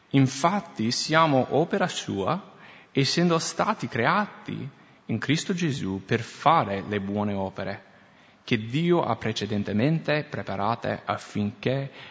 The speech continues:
le pratichiamo." Qua Paolo parla di queste opere, cioè la chiamata, la nostra chiamata, quello che Dio vuole per la nostra vita. E notate che lui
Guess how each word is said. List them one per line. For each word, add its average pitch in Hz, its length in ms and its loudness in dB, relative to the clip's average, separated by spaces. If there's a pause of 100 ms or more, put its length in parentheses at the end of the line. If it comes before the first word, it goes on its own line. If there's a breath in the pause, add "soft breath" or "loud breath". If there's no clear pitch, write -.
(120)
le - 160 -8
pratichiamo." - 760 -10 (2750)
Qua 92 400 0
Paolo 98 540 2 (140)
parla 104 520 0 (200)
di 113 120 -12
queste 110 320 -10
opere, 104 680 -4 (1300)
cioè 98 360 -4 (240)
la 98 100 -10
chiamata, 107 560 0
la 98 80 -10
nostra 98 240 -10
chiamata, 113 380 -2
quello 117 280 0
che 110 260 -8
Dio 120 460 -2
vuole 110 460 0
per 107 140 -6
la 101 100 -4
nostra 98 300 -6
vita. 95 420 -10 (800 loud breath)
E 147 120 4
notate 165 600 4
che - 140 -2
lui 139 880 0